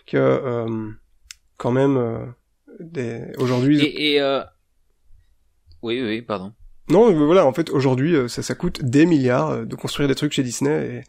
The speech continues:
Speaker 1: et, et
Speaker 2: Ça coûte des milliards.
Speaker 1: Ouais.
Speaker 2: Et, et moi, ce que je voudrais dire, c'est que le, mais c'est vrai que moi, j'ai, j'ai aussi, euh, que, comme je le répète assez souvent, je suis un peu un, un, enfin, je suis pas vraiment un parc fan, c'est-à-dire que je vais, j'aime beaucoup
Speaker 1: Ouais.
Speaker 2: les parcs d'attractions, mais j'y vais, j'y vais peu. Non, mais j'y vais peu vraiment, et, et, et, et spécialement à Disney, tu vois, là, je, je crois que ça fait,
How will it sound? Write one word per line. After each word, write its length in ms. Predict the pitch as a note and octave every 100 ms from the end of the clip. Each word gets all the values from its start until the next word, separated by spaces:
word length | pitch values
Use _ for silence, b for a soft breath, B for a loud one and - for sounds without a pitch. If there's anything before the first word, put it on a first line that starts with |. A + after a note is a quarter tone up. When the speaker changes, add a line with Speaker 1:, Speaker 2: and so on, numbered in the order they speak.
| B B B B B _
Speaker 1:
et, 180 | B2+ A#2
et 20 |
Speaker 2:
Ça 120 | A2+ D3
coûte 120 | D#3+
des 80 | D#3
milliards. 320 | D3 C3+ B2+ -
Speaker 1:
Ouais. 100 | C#3+
Speaker 2:
Et, 200 | - C#3+
et 20 |
moi, 140 | D#3
ce 80 | -
que 60 | D#3
je 40 |
voudrais 200 | C#3 C#3
dire, 140 | D3+ G3
c'est 140 | D3
que 120 | -
le, 440 | C3 A#2 A#2 A#2 G2
mais 280 | A2+ G#2
c'est 120 | A2+ C#3
vrai 100 | D#3+
que 100 | B2+
moi, 120 | B2+
j'ai, 240 | B2 G2
j'ai 120 | G#2+ A2
aussi, 300 | A2+ D#3 C#3
euh, 300 | G#2 F2 -
que, 100 | -
comme 260 | D#2+ - A2
je 100 | G#2+
le 60 |
répète 220 | G#2 C3+ A2+
assez 180 | -
souvent, 260 | A2 B2+ C#3
je 60 | -
suis 80 |
un 80 | G#2
peu 260 | - A#2+ G#2+
un, 80 | F#2
un, 440 | F#2 F#2+ F#2 E2 _ _ _ _ _ _ _ - _ _ A#1+
enfin, 220 | - G#2 F2
je 40 |
suis 100 | -
pas 120 | -
vraiment 180 | C#3 C#3
un 40 | A2
parc 200 | G#2 -
fan, 180 | A#2+ G#2
c'est-à-dire 200 | G2 -
que 60 |
je 100 | G2
vais, 160 | G#2+ G#2
j'aime 160 | G#2+
beaucoup 160 | G#2 D#3+
Speaker 1:
Ouais. 40 | G3+
Speaker 2:
les 60 |
parcs 120 | G#2+
d'attractions, 380 | A2 G#2 A#2+ D#3+
mais 80 | C3+
j'y 120 | A2
vais, 140 | A2+ -
j'y 220 | F2 G2+
vais 100 | G#2
peu. 240 | G#2 D#3 F3 B B B B
Non, 80 | E3
mais 80 | E3+
j'y 120 | C#3
vais 100 | C#3
peu 140 | F#3
vraiment, 380 | D#3+ C3 D3 D#3+
et, 60 | G#2
et, 540 | A#2+ A2 A2+ G#2+ A2+ G#2
et, 160 | E2+
et 40 | G2+
spécialement 360 | - A#2+ A#2
à 40 | A2+
Disney, 200 | - -
tu 80 | A#2+
vois, 100 | A#2+
là, 80 |
je, 120 | B2+ -
je 120 | A2
crois 180 | - -
que 80 | -
ça 100 | A2
fait, 340 | - D3 D#3+